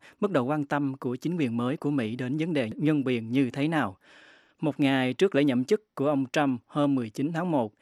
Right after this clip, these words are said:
nhà chức trách ở tỉnh Nghệ An đã bắt một cựu tù nhân lương tâm là Nguyễn Văn Oai,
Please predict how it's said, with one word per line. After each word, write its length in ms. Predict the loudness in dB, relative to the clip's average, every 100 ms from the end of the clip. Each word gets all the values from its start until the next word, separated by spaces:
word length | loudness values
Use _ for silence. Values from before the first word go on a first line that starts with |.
| _ _ 0
nhà 240 | 0 2
chức 160 | 0 -2
trách 120 | 0
ở 120 | -2
tỉnh 240 | -2 -2
Nghệ 120 | -2 0
An 340 | 0 -2 -4 -10 _
đã 180 | -4 0
bắt 220 | -2 0
một 100 | -6 -6 -4
cựu 200 | -4 -2
tù 160 | -2
nhân 260 | 0 -2 -2
lương 180 | -2 -2
tâm 240 | -2 -4 -8
là 180 | -6 -6
Nguyễn 240 | -4 -4 -2
Văn 160 | -2
Oai, 280 | -2 -2 -4